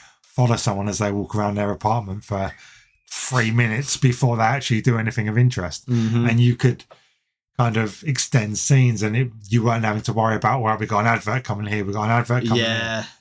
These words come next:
Speaker 1: The structure went out the window, and they could do whatever they want. It was the early days of that, so people weren't quite as
Speaker 2: They were still
Speaker 1: refined.
Speaker 2: playing with it,
Speaker 1: Yeah.
Speaker 2: yeah. Um, in the comics, Stephen Strange had a younger sister named Donna,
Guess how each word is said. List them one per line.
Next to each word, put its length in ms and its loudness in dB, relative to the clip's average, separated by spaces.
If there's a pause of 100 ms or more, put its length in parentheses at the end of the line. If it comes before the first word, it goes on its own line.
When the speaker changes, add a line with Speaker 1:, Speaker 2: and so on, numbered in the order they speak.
Speaker 1:
The 60 -4
structure 460 0
went 180 -2
out 140 -4
the 80 -4
window, 320 2
and 100 -4
they 80 -2
could 160 -8
do 140 -2
whatever 280 -6
they 80 -2
want. 320 0 (840)
It 60 -2
was 160 0
the 120 4
early 240 0
days 240 -2
of 80 2
that, 180 -2
so 140 -4
people 340 -2
weren't 460 -2 (160)
quite 340 -2
as 120 -6
Speaker 2:
They 80 -2
were 80 -2
still 180 2
Speaker 1:
refined. 160 2
Speaker 2:
playing 400 2
with 160 -4
it, 260 -6
Speaker 1:
Yeah. 60 -4
Speaker 2:
yeah. 380 -2 (1080)
Um, 280 0 (140)
in 100 2
the 60 2
comics, 520 -2
Stephen 280 0
Strange 380 -2
had 120 -4
a 40 2
younger 320 0
sister 400 -2
named 300 0
Donna, 340 -2